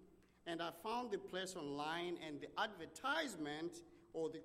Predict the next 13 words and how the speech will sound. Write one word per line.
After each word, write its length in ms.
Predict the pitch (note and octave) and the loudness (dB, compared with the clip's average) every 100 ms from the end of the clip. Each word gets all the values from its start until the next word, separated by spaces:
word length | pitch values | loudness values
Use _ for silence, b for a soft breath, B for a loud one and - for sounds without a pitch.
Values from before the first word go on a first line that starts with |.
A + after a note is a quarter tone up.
| - | -4
commercial 760 | E3+ F3+ G#3+ B3 - F3+ D3 | -4 0 0 0 -4 -6 -4
says, 480 | C#3+ - F#3+ G3 G3 - B B | -4 -2 0 0 -2 -10 B B
"Secure 680 | - G#3 G3 - D4+ D4 C4 | 0 2 2 0 2 4 4
the 140 | A3 | 2
product 600 | G3 - G3+ F3+ F3+ - D#3 | -2 -2 0 0 -4 -4 -6
with 120 | D#3+ - | -4 -4
a 80 | D3 A#2 | -4 -4
deposit 580 | D#3 - F#3+ F3+ E3 | -6 -2 -2 -2 -4
of 100 | C#3+ C#3 C#3 - | -6 -8 -12 -8
forty 320 | F#3 F#3+ F#3+ | -4 -2 -4
percent." 720 | F#3 E3+ - - F3 F#3+ F#3+ - - - - - - - - b b b b b b b - - - A#2+ | -4 -8 -8 -6 -4 -2 -4 -6 -14 -20 -20 -20 -20 -20 -20 b b b b b b b -20 -20 -14 -10
And, 200 | B2 | -8
uh, 40 | B2 | -4